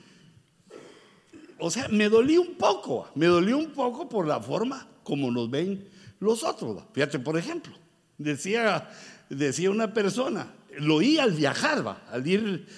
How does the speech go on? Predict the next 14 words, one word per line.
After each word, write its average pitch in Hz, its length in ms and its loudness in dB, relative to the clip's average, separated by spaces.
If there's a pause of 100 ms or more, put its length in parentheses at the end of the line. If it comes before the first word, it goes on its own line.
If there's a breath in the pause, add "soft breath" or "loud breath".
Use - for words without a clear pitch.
(160 loud breath)
al 131 180 -2
ir 180 120 4
viajando, 208 480 0
decía 151 360 -6
una 202 200 -2
persona 190 580 -2
que 190 320 -2 (240 loud breath)
en 160 220 4
el 147 120 2
mercado 196 540 0
negro 233 420 2
de 175 80 4
los 143 180 0
cerebros, 156 840 -2